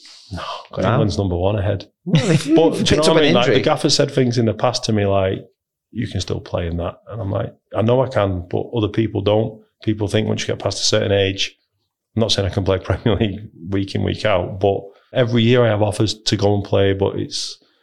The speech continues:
Speaker 1: negatives outweigh the positives. Moving, I'm not moving. No way am I moving and travelling more than, do you know what I mean, what I'm travelling now, just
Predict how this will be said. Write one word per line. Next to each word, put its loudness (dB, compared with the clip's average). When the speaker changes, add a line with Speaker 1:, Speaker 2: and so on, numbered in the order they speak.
Speaker 1:
negatives 0
outweigh 2
the -2
positives. -2
Moving, 2
I'm 0
not 0
moving. -2
No -2
way 2
am 0
I 0
moving 0
and -2
travelling 0
more 0
than, -2
do -4
you -4
know -4
what -4
I -6
mean, -4
what 0
I'm -4
travelling -2
now, -4
just -2